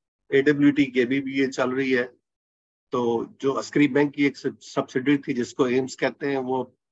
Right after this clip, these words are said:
अभी उन्होंने क्योंकि sale out कर दी है, अब वो पाक Oman Investment Company के जो है, asset investment company के नाम से काम कर रही है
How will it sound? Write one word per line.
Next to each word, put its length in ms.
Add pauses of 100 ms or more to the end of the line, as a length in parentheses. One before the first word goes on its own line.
अभी 340
उन्होंने 300
क्योंकि 280
sale 240
out 140
कर 140
दी 240
है, 180 (380)
अब 80
वो 120
पाक 360
Oman 340
Investment 520
Company 400
के 100
जो 120
है, 140
asset 260
investment 480
company 380
के 100
नाम 220
से 180
काम 260
कर 140
रही 200
है 120